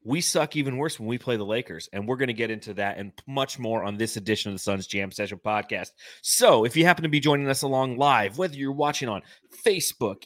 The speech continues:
Instagram, YouTube, Twitch, uh, Twitter, wherever you're watching us, thanks for hanging out. Thanks for, uh, commiserating in our misery with us after our third loss to the Lakers this season,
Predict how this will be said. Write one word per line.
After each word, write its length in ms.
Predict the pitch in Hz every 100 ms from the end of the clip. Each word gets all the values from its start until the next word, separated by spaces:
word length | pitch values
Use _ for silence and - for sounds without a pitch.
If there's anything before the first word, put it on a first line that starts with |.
| -
Instagram, 760 | 175 - 135 113 104 95 117
YouTube, 600 | 175 214 - 165 123 98
Twitch, 520 | - 196 208 127 - - - _ _ _ _ -
uh, 560 | 131 123 117 110 104 98 _
Twitter, 600 | - 214 226 156 110 107 135
wherever 320 | 180 202 185
you're 100 | 165
watching 300 | 131 127 135
us, 80 | 127
thanks 240 | - 175 -
for 100 | 156
hanging 260 | 151 143
out. 200 | 131 127
Thanks 160 | 139 135
for, 280 | 143 127 123
uh, 80 | 113
commiserating 920 | - 143 139 151 135 135 127 123 123
in 100 | 113
our 140 | 110 107
misery 520 | 120 127 110 101 107
with 220 | 107 -
us 240 | 107 117 - - - 123
after 180 | 117
our 80 | 120
third 440 | 120 - 175 175 131
loss 260 | 120 113 -
to 120 | 131
the 80 | 107
Lakers 380 | 104 98 95
this 200 | 98 95
season, 340 | - 104 117